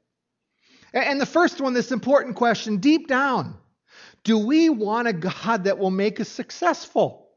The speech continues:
When we walk through life, i-, is, as we look at God, as we examine our prayer life, i-, is that what we really want?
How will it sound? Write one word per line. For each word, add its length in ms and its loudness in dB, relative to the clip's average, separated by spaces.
When 120 2
we 140 4
walk 440 4
through 300 -2
life, 480 0
i-, 40 -4
is, 360 -4
as 180 0
we 120 -2
look 240 2
at 140 -2
God, 300 4
as 160 0
we 160 -4
examine 560 -2
our 140 4
prayer 300 2
life, 600 0
i-, 40 -6
is 380 -2
that 360 2
what 160 -6
we 160 -4
really 360 -2
want? 600 -4